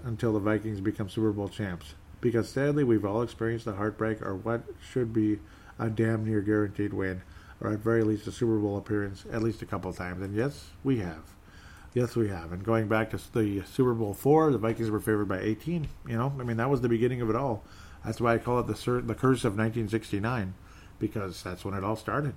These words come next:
That is when it all started. Yes, sir. I think, uh, what's he saying? Kirk, or Brett McCarthy was saying, "I think this game is in the books. Skol, nice, nice game, nice win. Back to South Dakota." So he was here.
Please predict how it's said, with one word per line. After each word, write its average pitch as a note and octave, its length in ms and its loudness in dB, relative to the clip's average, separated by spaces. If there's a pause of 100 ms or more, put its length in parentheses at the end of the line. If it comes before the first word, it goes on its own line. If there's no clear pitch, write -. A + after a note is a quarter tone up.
(160)
That G#2+ 180 -4
is A2 260 2
when G#2 260 -2
it A#2+ 140 -2 (220)
all G#2 140 -4
started. F#2 400 -4 (1400)
Yes, A2 200 -2
sir. F2+ 440 -4
I - 40 -4
think, E3+ 440 -2
uh, F3 120 -2
what's C3 200 0
he G#2+ 100 0
saying? F2 300 -6 (280)
Kirk, C3 340 2
or A#2+ 280 0
Brett B2 220 2
McCarthy A#2+ 460 2
was A2 160 2
saying, A2+ 260 -2
"I A#2 100 -4
think B2 260 -4
this A2+ 180 -2
game A#2+ 200 -2
is G#2+ 100 0
in G#2+ 80 0
the G2 80 -2
books. G#2+ 400 -2
Skol, G#2+ 380 2 (160)
nice, A2 340 -2 (500)
nice B2+ 240 0
game, C#3 300 2
nice C3 240 0
win. D3 260 -2
Back F2+ 260 -4
to A2 60 -4
South B2 220 0
Dakota." A2+ 360 -2
So G#2+ 160 -2
he A#2+ 120 2
was G2+ 260 2
here. G2 280 -2